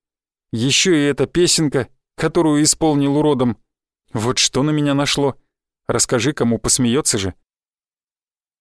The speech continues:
Шел я, стараясь не шуметь, как можно тише, вслушиваясь в каждый шорох вокруг себя. Благодаря высокой ловкости делать это получалось легко. Ну а тишину так ни разу никто и не нарушил.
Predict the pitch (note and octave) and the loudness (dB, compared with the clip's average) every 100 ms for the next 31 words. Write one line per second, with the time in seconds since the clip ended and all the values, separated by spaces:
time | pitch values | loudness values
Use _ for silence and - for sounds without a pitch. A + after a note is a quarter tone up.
0 | _ _ _ - F#3+ G3+ E3 D3+ - D3 | _ _ _ -2 0 2 2 0 2 2
1 | D#3+ C#3 D#3 C#3 D3 C3+ A#2 - - - | 2 0 0 0 0 0 0 -4 -8 -12
2 | - C3 D3+ E3+ E3+ D3 D3+ C#3 C#3 G#2+ | -6 -4 -2 -2 -2 -2 -2 -2 -2 -4
3 | - _ _ - - D#3+ F#3 D3 D3 B2 | -8 _ _ -2 0 2 0 0 0 0
4 | - - D3 C3 C3 - C#3+ C3+ C3 B2+ | -2 -2 -2 0 -2 0 0 0 0 0
5 | C3+ A#2+ - B2 G2 D#2+ _ _ _ _ | -2 -2 -2 0 -2 -4 _ _ _ _
6 | _ _ _ - C3+ C#3 D#3+ F3+ C#3+ E3+ | _ _ _ -4 -2 0 0 0 0 0
7 | D#3 C#3 E3+ - D3+ - B2+ D#3 D#3 C#3 | 0 0 0 0 -4 -2 -2 -2 -2 -4
8 | D3+ C#3 C3+ - D3 C3+ D3+ C#3 - A2 | -4 -2 -2 -2 0 0 -2 -4 -2 -4
9 | F2+ _ _ _ _ _ - E3+ G3 D3+ | -4 _ _ _ _ _ -6 -2 0 -2
10 | D3+ - C3+ F3 F3+ D3 D3+ C3+ D3 C3 | -2 -2 0 -2 -2 -2 -2 0 0 0
11 | C3+ B2 C#3 C3+ C3 C3 B2 G2 - F#2 | -2 -2 -2 0 0 0 -2 -2 -4 -4